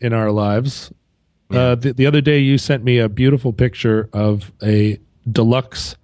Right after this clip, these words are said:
Speaker 1: V H S set of, uh, uh, it was, it wasn't
Speaker 2: The classic,
Speaker 1: the
Speaker 2: the classic World War Two D-Day invasion movie.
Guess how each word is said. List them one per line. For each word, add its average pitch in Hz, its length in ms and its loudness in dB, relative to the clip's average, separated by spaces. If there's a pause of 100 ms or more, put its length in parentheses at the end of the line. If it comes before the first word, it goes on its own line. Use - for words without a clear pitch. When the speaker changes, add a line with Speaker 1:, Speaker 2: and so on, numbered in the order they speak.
(260)
Speaker 1:
V 127 200 0
H 131 280 0
S 123 220 0
set 120 440 -4 (460)
of, 110 420 -4 (480)
uh, 107 380 -4 (1400)
uh, 110 160 -2
it 123 60 2
was, 127 200 2
it 147 60 2
wasn't 165 280 2
Speaker 2:
The 143 60 2
classic, 190 380 0
Speaker 1:
the 165 60 -4
Speaker 2:
the - 40 -14
classic 202 580 -2
World 180 220 0
War 175 160 -2
Two 127 440 -4
D-Day 165 400 -2
invasion 123 460 -4
movie. 92 420 -6